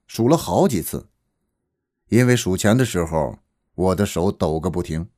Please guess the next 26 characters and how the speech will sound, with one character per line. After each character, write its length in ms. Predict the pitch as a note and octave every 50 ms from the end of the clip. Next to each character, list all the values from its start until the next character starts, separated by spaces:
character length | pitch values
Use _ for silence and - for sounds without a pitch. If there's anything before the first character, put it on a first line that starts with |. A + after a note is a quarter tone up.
| _ _ _ _ _ _ _ _ _ _ _ _ _ _ -
数 260 | - - C#3+ C#3+ D#3
着 100 | A#3 B3
数 300 | - - F2 C#2+ C2 C#2+
着 220 | G2+ A2 A#2 - _ _ _ _ _
就 220 | _ - F#2+ D#2+ D#2
乱 260 | E2+ E2 E2 D#2 D2+
了。 180 | C#2+ B1 - - _ _ _ _ _ _ _ _ _ _ _ _ _ _ _ _ _ _ _ _ _ _ _ _ _ _ _ _ _ _
老 220 | G2 G#2 B2 C#3
李 160 | A#2+ A2 G2+
在 160 | G#2 B2 A#2
回 280 | - - - G2 B2+ E3+
去 160 | F3 - B2
的 120 | - F2+ F2
路 160 | F2 F2 E2+
上 180 | - D2+ D#2+
问 240 | F#2+ B2+ D#3+ C3 E2+
我 280 | D#2 C#2 C2 D2 - _ _ _ _ _ _ _ _ _ _ _
：“怎 140 | - D2+ C#2+
么 80 | D#2 E2+
样？ 180 | F#2+ G#2 - _ _ _ _ _ _ _ _ _ _
这 220 | - F3+ F3 D3
地 100 | - G#3
儿 120 | G3+ D#3 A#2
的 80 | A2+ G2
女 200 | D#2+ C#2+ C2+ C2
人 320 | C#2+ E2 G#2 B2+ C3